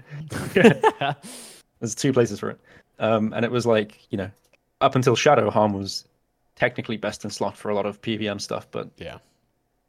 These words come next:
Speaker 1: I don't know, like, may-, maybe there has to be more to do with designing these items and having to fill a good niche that isn't gonna get swamped over in the next, like, six months since after release.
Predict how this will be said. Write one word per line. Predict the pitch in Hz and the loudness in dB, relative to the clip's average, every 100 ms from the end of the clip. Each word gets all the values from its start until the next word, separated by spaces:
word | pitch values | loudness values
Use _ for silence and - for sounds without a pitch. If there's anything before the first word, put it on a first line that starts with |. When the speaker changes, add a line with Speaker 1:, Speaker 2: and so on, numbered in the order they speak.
| _ - | _ 0
Speaker 1:
I | 113 110 98 | 2 4 2
don't | 92 | -8
know, | - - | -14 -8
like, | 95 95 - _ _ _ _ _ _ _ _ _ _ _ _ _ _ _ _ _ _ | -8 -8 -16 _ _ _ _ _ _ _ _ _ _ _ _ _ _ _ _ _ _
may-, | 143 147 | -2 -2
maybe | 147 135 139 | 2 2 4
there | 131 120 | 4 2
has | 123 | 0
to | - | -4
be | 117 | -6
more | 107 101 101 101 101 104 | -6 -6 -4 -4 -6 -8
to | - | -8
do | 107 104 | -4 -4
with | 98 95 - _ _ _ | -6 -10 -18 _ _ _
designing | 98 90 101 | -4 -2 0
these | 104 107 | -2 0
items | 110 117 110 | 0 -2 -6
and | 98 | -4
having | 101 98 98 | -2 -2 -4
to | 101 95 | -4 -4
fill | - 107 101 | -2 0 0
a | |
good | 95 104 | -2 -4
niche | 95 104 104 | -4 -6 -6
that | 104 - | -8 -6
isn't | 107 104 | -6 -4
gonna | 107 101 | -4 -6
get | 98 110 | -8 -10
swamped | - 101 104 104 | -6 -4 -2 -4
over | 104 110 | -2 0
in | 104 | 0
the | |
next, | 104 107 - | 0 -2 -4
like, | 101 | -4
six | - 113 - | -4 -6 -4
months | 107 117 | -6 -6
since | - 110 | -10 -4
after | 110 - | -4 -4
release. | 110 110 127 | -4 -4 -6